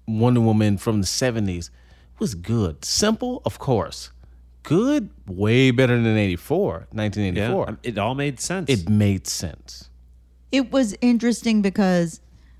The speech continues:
Speaker 3: like, we just did the other podcast,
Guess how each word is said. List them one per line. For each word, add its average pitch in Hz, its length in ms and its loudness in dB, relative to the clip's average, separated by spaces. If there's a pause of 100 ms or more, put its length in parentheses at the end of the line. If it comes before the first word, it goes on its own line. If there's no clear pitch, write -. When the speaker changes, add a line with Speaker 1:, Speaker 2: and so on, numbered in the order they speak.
(240)
Speaker 3:
like, 165 280 0 (1120)
we 175 680 0 (480)
just 180 280 0
did 180 200 2
the 165 300 6
other 170 200 2
podcast, 151 720 -2